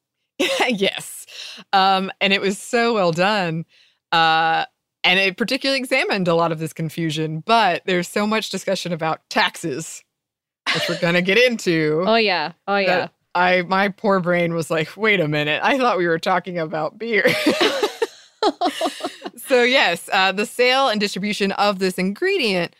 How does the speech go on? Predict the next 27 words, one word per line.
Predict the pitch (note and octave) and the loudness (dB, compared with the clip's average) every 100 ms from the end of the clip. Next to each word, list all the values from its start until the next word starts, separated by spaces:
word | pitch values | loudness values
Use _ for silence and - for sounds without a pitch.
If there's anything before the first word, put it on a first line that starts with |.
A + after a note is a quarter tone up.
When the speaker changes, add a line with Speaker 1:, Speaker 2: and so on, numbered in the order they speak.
| _ | _
Speaker 1:
was | F3+ F3 | -2 -2
called | - F3 E3 - F3+ | 0 0 0 -2 -8
Grootrecht. | A3 C#4 - E3 D3 - - - _ _ _ | -4 -4 -4 -4 -4 -4 -8 -18 _ _ _
Um, | F3+ E3+ F3 | -2 0 0
and | F3+ F3+ | 0 -2
it | F3+ | 0
basically, | A3 A#3+ A#3 - F3+ F3 E3+ - _ _ _ - | -2 -2 -4 -2 0 0 -2 -6 _ _ _ -2
uh, | D#3 D#3 | 0 2
this | A3+ A3+ | -2 -4
gave | D#3+ F#3+ F#3 F3+ E3+ - _ _ _ | -2 0 2 0 -2 -8 _ _ _
those | E3+ F3 | 0 0
in | D#3+ | -2
power | D3+ F#3+ F3+ F3 | -4 2 4 4
the | E3 | 0
right | D3 D#3+ | 0 -2
to | - | -2
dictate | D#3+ E3+ E3 F3 E3+ F#3+ | -4 -4 -4 -4 -4 -4
who | G#3 G3 | -6 -6
could | E3+ D3 | -6 -8
sell | - A3+ A3+ | -2 0 0
Groot | G#3 G#3 G#3+ | 0 -2 -4
and | - E3+ | -6 -4
who | E3 | -4
could | D#3 C#3+ | -6 -8
brew | D3 D3+ D3 D3+ | -6 -4 -4 -8
this | D3+ C#3 C3 | -10 -12 -12
beer. | - D#3 G#2 C2 F3 | -8 -8 -6 -10 -14